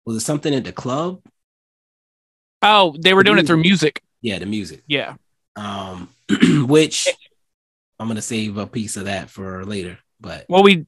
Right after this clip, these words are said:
Speaker 2: uh, the, we'd already seen an instance of that once, uh, when they're going to the trap house. Uh, the D J, every time they play something by the artist named Ruckus is when it's happening.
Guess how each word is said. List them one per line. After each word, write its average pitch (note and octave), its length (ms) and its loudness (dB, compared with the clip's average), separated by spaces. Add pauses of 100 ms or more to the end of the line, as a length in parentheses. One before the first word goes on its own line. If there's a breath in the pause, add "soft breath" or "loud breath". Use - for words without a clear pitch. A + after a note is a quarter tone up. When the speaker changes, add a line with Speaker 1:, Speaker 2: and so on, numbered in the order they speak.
(160)
Speaker 2:
uh, F3+ 140 6
the, F#3 160 4
we'd G#3 200 6
already C4 200 6
seen A#3+ 200 0
an F#3 100 0
instance D#3+ 340 -4
of D3+ 60 -6
that D3+ 200 4
once, D3 460 0 (100)
uh, F3 220 4
when F3+ 160 6
they're F#3+ 160 8
going F#3 380 6
to F#3 120 2
the D#3+ 80 4
trap E3 340 4
house. C3 500 2 (160)
Uh, D3 400 2
the D#3 140 -4
D F3 180 2
J, D#3 340 4
every F3+ 280 2
time F#3 560 4
they E3 100 0
play E3+ 240 4
something E3 380 2
by D#3+ 120 6
the D#3 80 4
artist D#3+ 300 6
named D3+ 220 -2 (140)
Ruckus C#3+ 480 0 (200)
is D#3 180 2
when D#3+ 100 8
it's D3 120 4
happening. C3+ 480 2